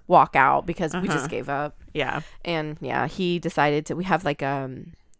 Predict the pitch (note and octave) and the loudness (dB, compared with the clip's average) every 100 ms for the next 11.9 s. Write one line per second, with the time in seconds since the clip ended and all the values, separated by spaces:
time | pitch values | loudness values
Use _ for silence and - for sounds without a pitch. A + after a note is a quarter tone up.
0 | - F3 E3+ F3 G3+ G3+ E3+ D#3 D3+ - | -8 -4 0 6 8 8 8 6 4 0
1 | E3 E3 D3 - - D#3+ D3+ - - D3+ | -2 -4 -4 -4 -4 -4 -4 -4 0 2
2 | C#3 - - E3 - C3+ - - C#3+ D#3+ | 0 -4 -6 -4 -2 -2 -4 -4 -4 2
3 | - A3+ G3+ F3 E3+ - A3 A3 D#3 F#3 | 4 6 6 4 0 0 0 0 2 4
4 | F#3+ F3 F3 - A3+ G3+ F#3 F3 F3+ - | 4 2 -4 -2 2 6 8 8 10 10
5 | B3+ D4 G3+ F3+ F#3+ F3 E3 E3 E3+ E3 | 10 12 12 10 4 4 2 0 -2 -2
6 | E3+ D#3 D3 D3+ D3+ D3 D3+ - - - | 0 2 2 0 -2 -2 -4 -10 -20 -20
7 | - - D3+ - - - - G#3 A#2+ D3+ | -18 -6 -6 -6 -14 -16 -10 -6 -6 -6
8 | - - - - _ - C#3+ D3 C#3+ C#3 | -8 -8 -16 -20 _ -16 -14 -10 -8 -4
9 | - D4 B3 D#3 C3 - - F3 D#3 C#3+ | -2 2 2 4 2 2 0 2 4 2
10 | C#3+ C3 C#3 F3 - - - _ _ _ | 0 -4 -6 -8 -20 -20 -20 _ _ _
11 | _ - - - A3+ G3+ E3+ E3+ D#3+ | _ -20 -20 -4 -2 0 0 0 -2